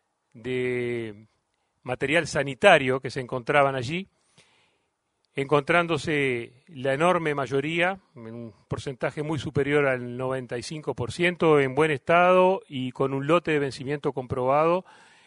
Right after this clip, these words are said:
en vigencia. En tal sentido, el ministro, y en coordinación con el Ministerio de Defensa Nacional, autorizó, en el marco de la Declaración de Emergencia Sanitaria Nacional,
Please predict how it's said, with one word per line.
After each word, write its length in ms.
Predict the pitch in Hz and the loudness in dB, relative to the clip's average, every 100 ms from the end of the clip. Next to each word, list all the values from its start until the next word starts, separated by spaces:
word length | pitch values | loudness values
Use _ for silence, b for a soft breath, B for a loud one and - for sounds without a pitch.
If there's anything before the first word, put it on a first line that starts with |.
| b - | b -4
en 160 | 170 | -2
vigencia. 580 | 165 - 151 110 107 90 _ b b b b b b b | -2 -2 -2 -2 -10 -14 _ b b b b b b b
En 140 | 151 139 | -2 6
tal 160 | 196 | 6
sentido, 560 | - 185 - 202 196 190 | 6 0 2 2 6 6
el 60 | |
ministro, 920 | 165 165 190 - 190 180 165 147 127 117 | 4 0 0 2 6 8 8 8 4 -2
y 720 | 127 139 131 120 113 104 98 _ _ _ _ _ | -6 -6 -4 -6 -8 -10 -16 _ _ _ _ _
en 120 | 139 | -2
coordinación 440 | 143 135 139 127 165 | 4 4 4 2 2
con 80 | 160 | 2
el 80 | |
Ministerio 280 | 143 123 160 | 2 2 4
de 40 | 143 | 4
Defensa 300 | 160 160 143 | 4 0 -2
Nacional, 680 | 117 139 139 165 180 202 _ | -4 -4 2 2 2 -4 _
autorizó, 840 | 147 139 139 131 - 165 165 160 - _ | 0 2 2 -2 0 4 4 4 -4 _
en 180 | 165 151 | -4 -2
el 100 | 139 | 0
marco 600 | 147 196 175 120 101 - _ - | 6 6 6 -4 -10 -12 _ -8
de 120 | 127 | -4
la 100 | 127 | -2
Declaración 520 | 127 131 127 117 160 | -2 -2 -2 -2 -2
de 60 | 151 | -2
Emergencia 400 | 131 156 139 127 | -4 -6 -6 -6
Sanitaria 420 | 131 123 139 135 | -6 -6 -6 -4
Nacional, 540 | 131 120 135 160 190 | -6 -4 0 0 0